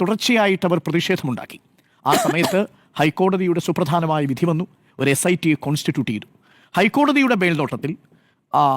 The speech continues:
എസ് ഐ ടി രൂപീകരിച്ച് അന്വേഷണം തുടങ്ങുമ്പോൾ അത് സി ബി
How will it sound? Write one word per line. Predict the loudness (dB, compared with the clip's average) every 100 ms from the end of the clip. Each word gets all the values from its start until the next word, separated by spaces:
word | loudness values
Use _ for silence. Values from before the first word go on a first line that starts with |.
| -2 -4 0
എസ് | 2 2
ഐ | 2 2
ടി | 2 2 0
രൂപീകരിച്ച് | 2 4 2 0 -2 -6 -8 _ -2
അന്വേഷണം | 0 2 0 0 -2 -2
തുടങ്ങുമ്പോൾ | -2 0 -2 -4 -8 _ _ -2
അത് | 0 -2 -4
സി | 0 2
ബി | 4